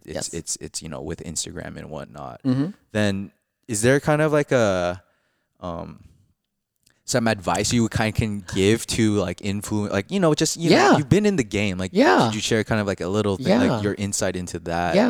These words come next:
Speaker 1: that world and whatnot?
Speaker 2: Uh, personality and consistency.
Speaker 1: <laughs>
Speaker 2: That is, like, the two things. That's
Speaker 1: Wow.
Speaker 2: it. I think personality can shine despite what model iPhone you have, despite what kind of equipment you
Speaker 1: Mm,
Speaker 2: have.
Speaker 1: facts.
Speaker 2: As long as it just, like, shines through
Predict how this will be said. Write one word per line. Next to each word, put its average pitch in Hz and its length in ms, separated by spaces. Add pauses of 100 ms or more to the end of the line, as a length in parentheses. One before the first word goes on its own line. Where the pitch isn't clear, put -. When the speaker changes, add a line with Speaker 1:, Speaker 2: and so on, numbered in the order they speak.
Speaker 1:
that 85 200
world 87 360
and 85 100
whatnot? 80 400
Speaker 2:
Uh, 135 220
personality 185 840
and 185 100
consistency. 175 720
Speaker 1:
<laughs> - 240
Speaker 2:
That 139 140
is, 160 160
like, 165 200
the 170 100
two 165 340
things. 139 800
That's 131 260
Speaker 1:
Wow. 190 60
Speaker 2:
it. 180 220 (200)
I 135 100
think 151 200
personality 147 580
can 147 140
shine 131 300
despite 123 400
what 143 160
model 127 320
iPhone 123 340
you 101 80
have, 92 260 (360)
despite 135 280
what 127 120
kind 127 160
of 120 60 (120)
equipment 120 400
you 101 60
Speaker 1:
Mm, 98 160
Speaker 2:
have. 85 200
Speaker 1:
facts. 76 400
Speaker 2:
As 113 140
long 127 240
as 147 100
it 147 120
just, - 260
like, 123 140
shines 123 420
through 117 380